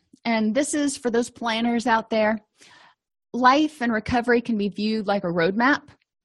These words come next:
The destination is recovery and happiness. And so before you act, think whether that keeps you on the right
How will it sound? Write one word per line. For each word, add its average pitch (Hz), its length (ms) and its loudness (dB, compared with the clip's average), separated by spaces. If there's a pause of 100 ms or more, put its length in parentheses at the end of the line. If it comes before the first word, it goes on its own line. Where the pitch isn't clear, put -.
(120)
The 220 60 2
destination 247 1160 0
is 208 300 -4
recovery 214 540 -2
and 185 100 -4
happiness. 165 760 -8 (640)
And 208 480 -2 (420)
so 247 220 0
before 285 420 -2
you 294 180 2
act, - 520 -2 (440)
think 349 240 -2
whether 262 240 4
that 233 220 0
keeps 277 340 -4
you 247 80 -2
on 214 120 -2
the 185 80 0
right 202 280 2